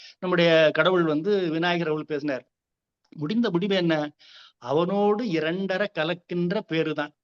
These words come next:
அதுதான் முத்தி. அந்த முத்தி நிலை எல்லா தவ ஞானிகளும் வேண்டுகிற ஒன்று.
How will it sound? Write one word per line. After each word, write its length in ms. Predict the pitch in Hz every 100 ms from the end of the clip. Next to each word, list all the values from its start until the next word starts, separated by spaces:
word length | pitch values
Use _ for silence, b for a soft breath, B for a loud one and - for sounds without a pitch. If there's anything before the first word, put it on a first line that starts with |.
| _
அதுதான் 360 | - 147 196 240
முத்தி. 400 | 143 - 156 - _ b b b b
அந்த 320 | 143 165 156
முத்தி 360 | 170 - 269
நிலை 560 | 247 202 156 139 202 247 b b -
எல்லா 720 | 160 208 220 214 214 208 196
தவ 340 | - 170 190
ஞானிகளும் 1040 | 175 151 175 226 202 196 220 180 165 240 254 b -
வேண்டுகிற 520 | 180 202 160 202 294
ஒன்று. 320 | 240 185 170